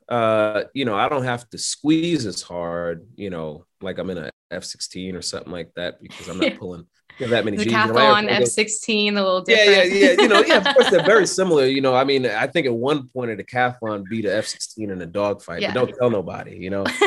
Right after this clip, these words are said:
Speaker 1: Um, <laughs> but, um, yeah, uh, I think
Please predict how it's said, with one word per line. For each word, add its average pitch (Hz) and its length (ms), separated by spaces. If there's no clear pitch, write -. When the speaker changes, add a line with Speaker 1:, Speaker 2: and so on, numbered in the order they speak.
Speaker 1:
Um, - 400
<laughs> 156 380
but, 131 180
um, 123 480
yeah, 202 220
uh, 165 500
I 165 100
think 214 380